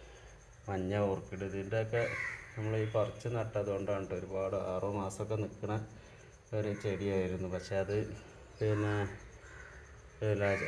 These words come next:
ആറ് മാസമൊക്കെ നിൽക്കണ പൂവായിരുന്നു. നമ്മൾ ആ പറിച്ച് നടുന്ന ആ ഒരു ഇതുകൊണ്ട്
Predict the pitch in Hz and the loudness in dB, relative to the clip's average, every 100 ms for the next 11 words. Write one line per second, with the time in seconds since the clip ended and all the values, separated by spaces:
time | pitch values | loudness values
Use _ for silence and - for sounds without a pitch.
0 | 101 101 110 113 110 113 110 117 110 110 | 4 6 6 6 6 4 6 8 8 6
1 | 113 107 104 95 101 90 92 95 98 95 | 6 8 8 8 8 6 4 4 4 4
2 | 98 - 98 92 - 104 101 95 95 98 | 2 4 4 4 2 4 4 4 4 6
3 | 98 98 98 98 - - - 95 92 92 | 6 6 6 4 0 -8 -4 0 2 4